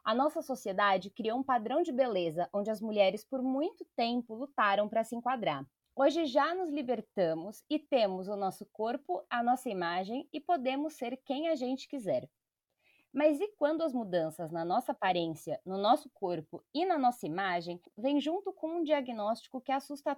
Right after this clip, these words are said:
tanto quanto o câncer? Eu acredito que você, que tá ouvindo a gente, já conheceu alguém que fez quimioterapia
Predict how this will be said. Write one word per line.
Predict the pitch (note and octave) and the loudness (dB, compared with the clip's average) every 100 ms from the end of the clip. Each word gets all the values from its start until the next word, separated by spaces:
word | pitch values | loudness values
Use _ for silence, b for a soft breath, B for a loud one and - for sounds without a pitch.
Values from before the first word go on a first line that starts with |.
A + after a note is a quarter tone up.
| _ | _
tanto | C4 E4+ - | -2 -2 -6
quanto | - C4+ C4+ | -6 -4 -6
o | - | -8
câncer? | E3+ B2+ C3+ - _ _ _ _ _ _ _ _ _ b b b A#3 | -8 -8 -10 -18 _ _ _ _ _ _ _ _ _ b b b 0
Eu | |
acredito | C#4 D4 D4 D4+ - | 2 4 2 0 -4
que | D4 | -4
você, | B3 B3+ - G#3 D#3+ - | -2 -2 0 0 0 -6
que | - | 0
tá | G#3+ | 2
ouvindo | G#3+ G3+ E3 | 4 2 -2
a | D3 | -2
gente, | F3+ E3+ D#3+ - D#3+ b b b | 0 0 -2 -10 -20 b b b
já | G3 B3+ | 2 4
conheceu | D#4+ C#4+ C#4 C#4 B3+ | 4 2 0 0 4
alguém | A#3+ G3+ G#3+ | 4 2 -2
que | A3+ | -4
fez | A#3 A3 - | -8 -8 -6
quimioterapia | A3 G#3+ A3 G#3+ A3 - E3 D#3 | -8 -8 0 0 0 -2 -8 -8